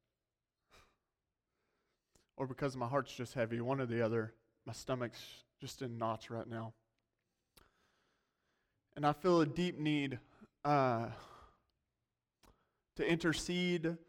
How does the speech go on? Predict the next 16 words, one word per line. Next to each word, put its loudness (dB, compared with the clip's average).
uh, 2
with -2
God 4
on -2
behalf -2
of, 0
on -6
behalf 6
of -10
the -6
country, 2
on -2
behalf 0
of 4
this -6
church, -4